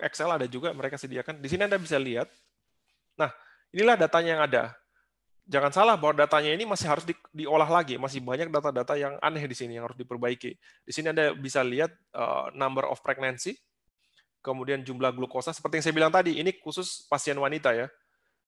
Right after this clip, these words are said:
Kemudian, eh, diastolik, kemudian thickness atau ketebalan kulit,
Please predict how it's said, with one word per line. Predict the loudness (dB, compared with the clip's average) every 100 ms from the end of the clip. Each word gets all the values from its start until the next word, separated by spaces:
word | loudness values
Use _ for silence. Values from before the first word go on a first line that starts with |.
| -8
Kemudian, | -6 -4 -2 -2 -2
eh, | -2 0 0
diastolik, | 0 0 0 0 -2 -6 _ -20 _ _
kemudian | -8 -6 -2 -4
thickness | -4 -8 -2 -4 -2
atau | -6 -6
ketebalan | -6 -2 2 2 0
kulit, | -6 -8 -6